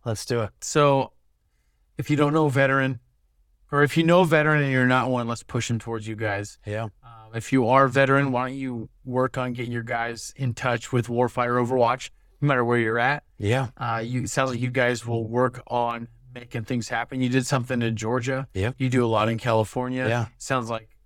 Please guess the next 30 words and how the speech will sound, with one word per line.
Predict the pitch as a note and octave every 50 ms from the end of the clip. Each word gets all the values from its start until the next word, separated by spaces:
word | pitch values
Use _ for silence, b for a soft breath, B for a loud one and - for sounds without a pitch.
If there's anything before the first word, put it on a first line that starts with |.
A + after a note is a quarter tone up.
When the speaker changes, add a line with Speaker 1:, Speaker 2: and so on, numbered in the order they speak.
| _ _ _ _ _ - -
Speaker 2:
that's | B2+ C3 - -
two | - - D3+ D3
opposite | C#3 C3 C#3 C3+ - - C3+
ends | C3+ B2 A#2
of | A#2+
the | A#2
coast, | - - C3+ C3 C3 B2 - -
and | B2 A2
I'm | A2 A2
sure | - - - - D3 C#3 C3 B2
if | - -
you | C3 B2
can | - C3
go | B2+ B2+ B2
that | A#2+ A#2+ A#2 G#2+
far, | - C#3 C3+
you'll | B2+ A#2+ A#2+ A#2
go | A#2 A#2+ -
anywhere | - C#3+ C3+ B2+ B2 A#2+ A#2+ A#2+
in | B2 A#2
between. | A2+ G#2+ - - C3 C3 C#3+ D#3 D3+ _
Speaker 1:
Hundred | - - A2+ G#2
percent. | - G2 F2 - F#2+ E2+ F2 _ _
Speaker 2:
So | - - - - C3+ B2 A#2+ A#2+ A#2 A2+
why | - - B2+ D3
don't | D#3 F3
we | E3+
make | D#3+ D3+ D3 D3+ -
that | D3 C#3+ C3+ B2+
happen? | B2 C3+ C3+ C3+ C3 - C#3 C3+ C3+ C3